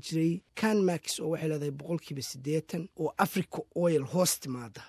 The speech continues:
Marka, Africa Oil baa leh, laakiin subsidiary ka hooseeya weeyahoo Africa Oil ay leedahay, eh, Canmax.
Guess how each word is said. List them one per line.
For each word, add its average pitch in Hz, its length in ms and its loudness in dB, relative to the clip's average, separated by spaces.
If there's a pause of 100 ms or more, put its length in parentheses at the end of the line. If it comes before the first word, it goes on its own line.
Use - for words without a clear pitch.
(300)
Marka, - 260 -6
Africa 185 320 -2
Oil 185 300 2
baa 156 200 -2
leh, 170 140 2
laakiin 156 300 -4
subsidiary 165 580 -2 (380)
ka 196 100 -2
hooseeya 156 560 2
weeyahoo 151 560 -2
Africa - 320 -10
Oil 156 260 0
ay 139 140 -4
leedahay, 151 400 -6 (540)
eh, 147 360 0
Canmax. 156 680 -2